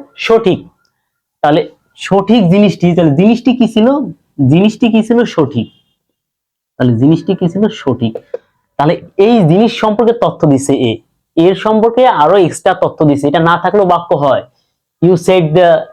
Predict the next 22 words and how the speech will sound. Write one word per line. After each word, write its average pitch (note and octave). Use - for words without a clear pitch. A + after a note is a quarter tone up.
things", C#3
তুমি E3
জিনিসটি E3+
বল-, D3
যেহেতু G#3
এখানে G3+
এই G#3
রাইট E3
এইটার A3+
সম্পর্কে F3+
তথ্য E3
দিছে, F#3
এটি A3+
একটি C4
নাউন, C#3
that's F3
why A3+
নাউন E3+
সম্পর্কে B3
অতিরিক্ত F#3
তথ্য E3
দেওয়ায় A3+